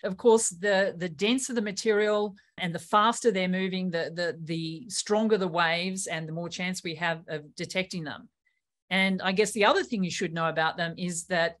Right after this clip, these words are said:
also coming from the theory, they're predicted to move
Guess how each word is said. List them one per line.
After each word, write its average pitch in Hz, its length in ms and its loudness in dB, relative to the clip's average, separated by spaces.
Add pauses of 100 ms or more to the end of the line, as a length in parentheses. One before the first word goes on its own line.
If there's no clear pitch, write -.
(180)
also 233 300 2
coming 202 260 -4
from 175 160 -8
the 156 80 -10
theory, 180 520 -2 (320)
they're 185 200 2
predicted 202 540 -2
to 202 100 -4
move 190 300 0